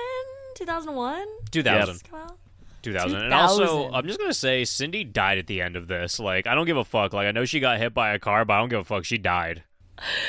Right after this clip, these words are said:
Speaker 1: And then she comes back. And the sheriff just walks away. Sheriff just walks away. He's like, "Fuck this."
Speaker 2: I'm putting that on the count, though, because for all intent, 'cause I'm counting Shorty, too, 'cause he definitely died. Like, they're just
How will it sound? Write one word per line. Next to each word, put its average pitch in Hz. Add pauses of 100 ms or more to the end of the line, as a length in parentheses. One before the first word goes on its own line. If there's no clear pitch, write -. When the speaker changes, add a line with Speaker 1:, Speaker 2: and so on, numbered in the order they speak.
(180)
Speaker 1:
And 196
then 190
she -
comes 240
back. 311 (880)
And 294
the 302
sheriff 302
just 302
walks 220
away. 175 (260)
Sheriff -
just 302
walks 226
away. 180
He's 180
like, 190
"Fuck 190
this." 165 (500)
Speaker 2:
I'm 160
putting 160
that 139
on 120
the 117
count, 117
though, 113
because 110
for 120
all 107
intent, 107
'cause 120
I'm 139
counting 147
Shorty, 110
too, 104
'cause 98
he 101
definitely 98
died. 90
Like, 92
they're 110
just 107